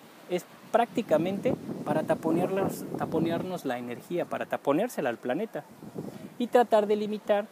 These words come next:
la energía que el océano y que los seres que están aquí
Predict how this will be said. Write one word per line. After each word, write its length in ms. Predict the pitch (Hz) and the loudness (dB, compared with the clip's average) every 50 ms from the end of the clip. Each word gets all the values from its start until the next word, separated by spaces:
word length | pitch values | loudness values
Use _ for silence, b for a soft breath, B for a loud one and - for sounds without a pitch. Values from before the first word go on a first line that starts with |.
| - - - - - | -12 -20 -20 -16 -8
la 120 | 117 123 123 | -4 -2 0
energía 400 | 127 123 120 113 - 139 135 139 | 0 0 -2 -2 0 0 0 0
que 120 | - - | 2 2
el 80 | 143 147 | 2 2
océano 520 | 160 - - 175 165 151 135 131 143 156 151 | 2 2 4 6 6 6 6 4 2 0 0
y 80 | 147 | -2
que 140 | 120 - 123 | -4 -2 -2
los 120 | 113 110 - | -2 -2 0
seres 280 | - 123 127 127 - | 0 0 0 -2 -2
que 80 | - 117 | -4 -4
están 280 | - - - 110 117 | -4 -2 0 2 2
aquí 300 | 147 170 - 247 254 302 | 2 2 4 2 0 0